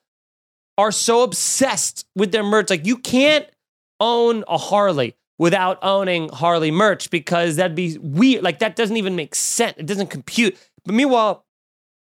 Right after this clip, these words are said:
I don't own a Honda Civic shirt. Like, there's no merch for Honda Civic that's out there that you'd see me wearing, like, "Fuck yeah, dude,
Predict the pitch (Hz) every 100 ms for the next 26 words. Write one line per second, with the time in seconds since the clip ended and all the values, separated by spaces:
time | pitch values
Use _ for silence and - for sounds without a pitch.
0 | - 214 254 262 - 220 220 233 - 190
1 | 285 269 _ _ - - 147 185 214 214
2 | 175 - - 202 190 190 - - 202 -
3 | - - 214 233 214 285 285 220 202 247
4 | 185 - 214 165 202 240 214 165 220 220
5 | 214 - 185 170 202 185 185 175 170 165
6 | 180 180 - 208 220 208 190 190 - _
7 | _ - 143 196 220 190 165 151 135 -
8 | 208 - 180 170 165 185